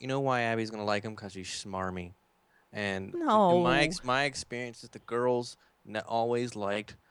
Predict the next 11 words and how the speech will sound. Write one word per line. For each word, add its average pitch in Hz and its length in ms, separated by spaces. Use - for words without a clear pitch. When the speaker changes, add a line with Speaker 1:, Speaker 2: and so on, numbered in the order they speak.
Speaker 1:
the 110 60
schmarmy 98 440
dude 95 200
when 262 40
I 240 80
was - 80
Speaker 2:
Not - 20
Speaker 1:
growing 170 320
up. - 60
Speaker 2:
always 165 260
true. 160 480